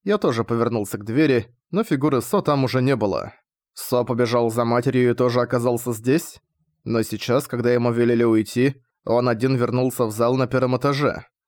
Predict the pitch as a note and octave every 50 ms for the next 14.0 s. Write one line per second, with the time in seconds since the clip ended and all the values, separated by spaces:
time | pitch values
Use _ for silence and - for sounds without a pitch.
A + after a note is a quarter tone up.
0 | _ _ _ _ _ - G#2+ A2 A2 A2+ A2+ A2+ A2 G#2+ - - _ _ _ _
1 | _ _ _ _ - A2+ A#2+ A#2+ A#2 A#2 - - - D#3 C3 A2+ G2+ A2 - -
2 | A2+ G#2 A2 - G#2 G#2+ - - - - C#3+ D3+ C#3+ C3 - C#3 C3 A#2+ - -
3 | _ _ _ _ _ _ _ D3+ F3+ F#3+ - - G#3 G3 - - D#3 C#3 - E3
4 | D#3 D3 - B2+ - - B2 A#2 D3+ G#3 F#3 D#3+ C#3 B2+ B2 - - D#3+ C#3 A2
5 | B2 B2 A2 A2+ G#2+ - - A#2 A2+ G#2 A#2 G#2 E2 A#1+ - - _ _ _ _
6 | _ _ _ _ _ _ _ - A2 G2 - - - D3 E3 - D3 C3+ B2+ A#2
7 | - - _ - - - - A#2+ C#3 D3+ D3 C3+ B2+ A#2+ A2+ - _ _ _ _
8 | _ _ _ - F#3 F#3+ D3 B2 A#2+ C3 D3+ D#3+ D3+ - - A#2+ A2 G#2+ - -
9 | - D3+ D#3 D3+ C#3 B2+ G#2 - - _ - A3+ C4 E3+ B2+ A#2+ - E3+ F3+ C#3+
10 | - C3+ A2+ A2 G#2 - - - F#3+ F3 C#3 B2 - - A#2 A2+ G2+ G#2 G#2 -
11 | - F3 E3 C#3 B2+ A2+ F#2 - _ _ _ - - - A#2 G#2+ F#2+ A2+ D3 D#3
12 | C#3+ C3+ B2+ A#2+ - - B2 A#2+ A2 - _ _ _ _ _ _ - C#3+ G3 F3
13 | B2 B2 A2 - A2+ G#2 - - - C#3+ A#2+ A#2 - C3+ B2 A2+ G#2 F2+ - -